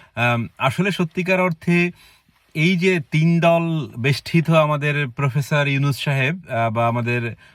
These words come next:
প্রধান কর্তা, রক্ষক, ভক্ষক সবকিছু তিনি, তিনি যে জাতিসংঘে গিয়েছেন, এই তিনটি দলকে নিয়ে গিয়েছেন। এখন আমার প্রশ্ন হচ্ছে যে এই তিনটি দলই কি বাংলাদেশের আগামী দিনের, আহ, রাজনীতির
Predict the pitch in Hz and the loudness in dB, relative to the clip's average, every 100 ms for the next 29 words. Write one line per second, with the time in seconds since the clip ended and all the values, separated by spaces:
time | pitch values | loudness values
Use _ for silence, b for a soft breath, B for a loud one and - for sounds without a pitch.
0 | _ 131 120 139 135 127 131 131 - - | _ -4 0 2 2 0 -2 -2 -4 0
1 | 131 127 123 - - 123 104 92 123 - | 2 4 0 -2 -6 -4 -2 -4 -4 -2
2 | 127 110 - 120 - 117 117 107 110 185 | -4 -4 -4 -6 -4 -8 -6 -4 -2 -2
3 | B B B B 123 135 156 143 131 135 | B B B B -2 0 0 2 0 0
4 | - 147 147 127 135 143 - 226 - B | -2 0 0 -2 -2 -2 -4 -6 -6 B
5 | B 190 185 214 208 202 175 160 147 135 | B -6 -4 -2 -2 2 2 2 0 0
6 | 127 113 107 95 - 78 65 B B B | 0 0 -2 -2 -6 -10 -10 B B B
7 | - 147 190 220 196 175 180 160 185 170 | -4 -2 0 2 0 0 -2 -2 -2 0
8 | 175 - 180 165 170 - 156 165 - 165 | 0 -2 -6 -4 -6 -4 -4 -4 -2 0
9 | 165 156 180 139 147 175 190 170 190 170 | 0 0 -4 2 2 4 0 -2 -2 0
10 | 170 170 165 175 165 160 165 160 160 160 | 0 0 -2 0 0 0 -2 0 0 0
11 | 151 - - - - 143 143 139 143 120 | -2 -10 -20 -16 -2 0 2 2 0 0
12 | 151 151 156 151 | -2 0 0 -2